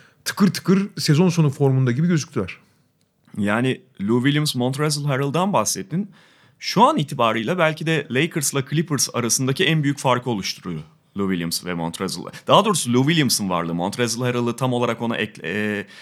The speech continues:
Speaker 2: eklememek gerekiyor. Elbette çok iyi ikili olsalardı. Az önce oyun kurucu ve bir diğer yaratıcı eksikliğinden bahsettik. Artı Kyle Kuzma'nın da yokluğunda, tabii onu da söyleyelim. Ekstra bir skoreri de çok fazla aradı Lakers.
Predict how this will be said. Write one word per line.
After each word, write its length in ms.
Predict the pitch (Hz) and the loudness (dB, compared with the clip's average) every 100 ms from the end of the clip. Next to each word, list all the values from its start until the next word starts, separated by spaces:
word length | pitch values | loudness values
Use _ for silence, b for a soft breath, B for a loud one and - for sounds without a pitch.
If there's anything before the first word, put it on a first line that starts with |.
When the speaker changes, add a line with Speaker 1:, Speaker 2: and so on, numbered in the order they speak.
| B B | B B
Speaker 2:
eklememek 540 | 107 117 120 104 85 | -4 0 0 0 -2
gerekiyor. 360 | 90 85 - 82 | -6 -8 -4 -2
Elbette 360 | 90 92 90 95 | -2 -2 -4 -4
çok 260 | 98 95 | -4 -4
iyi 120 | 90 | -4
ikili 200 | 82 - | -4 -4
olsalardı. 640 | 95 87 - 90 82 80 - _ | -4 -2 -4 -2 -4 -6 -12 _
Az 140 | 104 107 | -6 -2
önce 200 | 127 - | -2 -2
oyun 260 | 110 123 | 0 0
kurucu 480 | 135 127 107 117 123 110 | 0 -2 0 0 0 0
ve 180 | 117 - B B B B 110 | -2 -2 B B B B 4
bir 220 | 139 131 | 6 6
diğer 220 | 117 110 | 4 4
yaratıcı 560 | 110 113 110 98 110 - - | 0 -4 -4 -2 -2 -2 -8
eksikliğinden 680 | 104 - 110 110 110 107 104 | -6 -6 -4 -2 0 0 0
bahsettik. 680 | 101 - 104 101 160 - - | -2 -2 -4 -8 -12 -12 -2
Artı 480 | 107 107 135 127 - | 0 0 -2 -2 0
Kyle 280 | 113 117 123 | 0 0 0
Kuzma'nın 420 | 147 147 131 131 | 0 0 2 2
da 60 | 123 | 2
yokluğunda, 460 | 95 - 90 85 | 0 -2 -6 -4
tabii 240 | 82 95 64 | -4 -4 -4
onu 200 | 101 104 | -2 -2
da 200 | 107 - | -4 -6
söyleyelim. 500 | 95 90 87 156 247 B B B B | -6 -4 -4 -4 -8 B B B B
Ekstra 460 | 135 143 - 139 143 | 0 2 0 0 2
bir 100 | 139 | 2
skoreri 560 | 127 - 123 131 135 143 | 0 0 2 4 4 4
de 180 | 92 - | 2 0
çok 180 | - 90 | -8 -6
fazla 300 | - 95 87 | -2 -2 -2
aradı 380 | 90 87 85 - | -6 -6 -6 -4
Lakers. 400 | 90 82 90 - | -6 -4 -4 -6